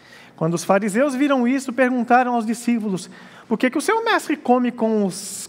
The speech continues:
cobradores de impostos e pecadores?" Jesus ouviu o que disseram e respondeu:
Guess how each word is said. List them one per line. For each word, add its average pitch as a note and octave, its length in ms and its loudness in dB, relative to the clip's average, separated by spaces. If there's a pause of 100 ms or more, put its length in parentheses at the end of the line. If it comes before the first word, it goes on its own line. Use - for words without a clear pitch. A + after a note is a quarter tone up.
cobradores G3 760 0
de F#3+ 80 -2
impostos G#3 520 0
e G3+ 60 -4
pecadores?" F#3+ 800 -2 (640)
Jesus B3+ 340 -2
ouviu G3 680 0
o E3 60 -4
que - 100 -8
disseram F3+ 460 -2
e E3+ 40 -4
respondeu: D#3 580 -4